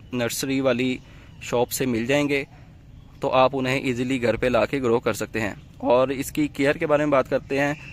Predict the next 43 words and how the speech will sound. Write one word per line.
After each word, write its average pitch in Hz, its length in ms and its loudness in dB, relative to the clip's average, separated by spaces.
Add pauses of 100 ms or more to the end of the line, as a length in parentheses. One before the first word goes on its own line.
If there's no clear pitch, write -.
(280)
इसको 170 540 0 (220)
पानी 143 360 6
दे 127 200 2
दें 151 280 -2
तो 131 200 0
भी 156 140 -2
ठीक 143 280 -2
है, 120 120 2
ना 127 240 2
भी 143 140 -4
पानी 135 280 2
दें 139 260 -2
तो 131 180 -2
भी 135 160 -2
चलता 107 320 0
है। - 100 -2 (420)
ज़्यादा 131 400 4
अगर 165 200 0
इसकी 160 240 -4
मट्टी 151 260 0
ड्राई 135 220 4
हो 139 120 0
जाए, 139 140 0
then 131 200 2
आप 127 140 2
इसको 123 200 -6
पानी 123 260 0
दे 147 140 0
दें। 147 200 -2 (480)
इसको - 220 0
अगर 151 160 2
ओवर 139 220 2
वाटरिंग 143 360 4
भी 165 80 0
हो 143 160 0
जाए, 143 200 0
तो 135 200 0
भी 143 180 -2
इसको 131 260 -4
कोई 135 180 0
मसला 131 320 0
नहीं 120 200 0
होता। 104 300 -2